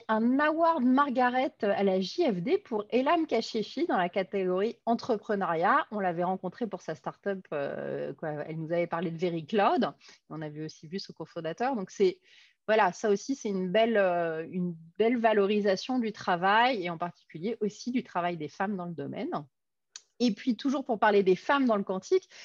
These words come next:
eh bien, il y a eu aussi un, euh, dossier, euh, de quatre pages sur neuf femmes du quantique, euh, un, un papier qui a été écrit par Guillaume Gralet.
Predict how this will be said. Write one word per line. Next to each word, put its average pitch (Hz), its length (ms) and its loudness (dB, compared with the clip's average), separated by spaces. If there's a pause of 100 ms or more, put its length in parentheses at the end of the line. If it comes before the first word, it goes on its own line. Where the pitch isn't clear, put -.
(220)
eh 185 80 0
bien, 214 200 2
il 208 80 2
y 185 100 2
a - 20 4
eu 233 160 0
aussi 349 420 -6
un, 247 320 0
euh, 160 300 2
dossier, 214 640 -4
euh, 160 120 0
de 156 120 -10
quatre 269 480 -4
pages 180 340 -2
sur 175 220 -6
neuf 240 280 0
femmes 302 360 -2
du 202 140 -2
quantique, - 580 -8
euh, 160 180 -4
un, 156 380 -10
un 160 80 -8
papier 196 460 -4
qui - 100 -8
a 156 60 -4
été 165 140 -10
écrit 233 260 -10
par 170 240 -6
Guillaume 214 540 -4
Gralet. 190 500 2